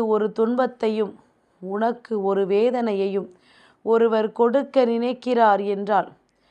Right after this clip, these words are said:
நிச்சயமாக இவர்களின் மனதில் இருக்கின்ற எண்ணங்கள் ஒவ்வொன்றுமே உன்னை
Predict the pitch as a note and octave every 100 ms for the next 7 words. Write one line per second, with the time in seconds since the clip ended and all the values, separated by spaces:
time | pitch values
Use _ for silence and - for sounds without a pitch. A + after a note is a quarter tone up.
0 | _ _ - G#3 A3+ - C4 B3+ A3 A3
1 | A#3 A#3 F#3+ - _ _ _ G3 G3 G#3
2 | G#3 G3 F#3+ F#3+ F#3+ A3 A3+ G#3 G3+ G#3
3 | - G3+ F#3 F#3 F#3 G3+ A#3 G#3+ F#3+ G3
4 | F3+ F#3 G#3 A3+ G#3+ F#3 G3 G3 - _
5 | _ _ _ _ _ _ _ _ _ G#3+
6 | B3 C4+ C#4+